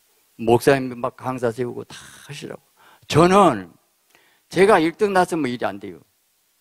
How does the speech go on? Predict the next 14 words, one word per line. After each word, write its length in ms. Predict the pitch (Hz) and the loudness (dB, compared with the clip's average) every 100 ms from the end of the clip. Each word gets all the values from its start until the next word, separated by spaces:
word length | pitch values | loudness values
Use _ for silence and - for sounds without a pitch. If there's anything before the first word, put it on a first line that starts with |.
| _ _ | _ _
모든 1120 | 131 143 190 220 240 254 262 262 262 254 233 180 | 4 6 8 10 8 8 8 10 8 8 4 -2
거 60 | |
내가 180 | 151 135 | -4 -6
받쳐주고, 520 | - 131 117 92 82 _ _ _ _ - - | -8 -10 -10 -18 -20 _ _ _ _ -20 -4
"나 180 | 143 180 | 0 4
달고 320 | 233 247 240 | 6 6 6
섬길 360 | - 254 262 262 | 2 -2 0 4
테니까 360 | 226 208 160 143 | 2 2 -2 -2
좀 140 | 120 | -4
와주세요." 400 | 107 107 - 90 _ _ _ _ _ _ _ - | -8 -12 -20 -20 _ _ _ _ _ _ _ -10
연합해야 420 | 113 117 120 110 | -2 2 2 2
되거든요. 460 | 95 87 82 80 57 _ _ _ _ _ _ _ _ _ _ _ _ _ _ - | -2 -10 -14 -20 -20 _ _ _ _ _ _ _ _ _ _ _ _ _ _ -4
저는 300 | 120 120 113 | -2 -2 -2
분명히 580 | 110 120 123 101 120 | -4 0 0 -2 -6